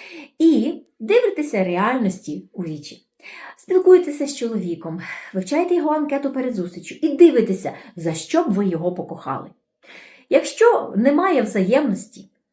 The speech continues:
ну і Бог з ним, є інші чоловіки. Знайомтеся, спілкуйтеся і шукайте свого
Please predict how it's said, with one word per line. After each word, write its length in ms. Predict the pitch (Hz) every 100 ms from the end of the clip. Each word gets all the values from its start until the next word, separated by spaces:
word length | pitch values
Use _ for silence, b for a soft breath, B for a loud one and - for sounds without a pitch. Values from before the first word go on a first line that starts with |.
| _ 214
ну 160 | 320
і 80 | 320
Бог 320 | 165 214 202
з 80 | -
ним, 180 | - - _ -
є 240 | 160 185
інші 640 | - - 220 285 285 233
чоловіки. 600 | - 196 175 175 - - - b b
Знайомтеся, 840 | 175 190 294 254 226 196 - - - - -
спілкуйтеся 1000 | - - 320 - 214 294 - 185 - - B 254 -
і 140 | 320
шукайте 680 | - 220 185 247 294 - 165
свого 800 | - 185 196 170 185 185 -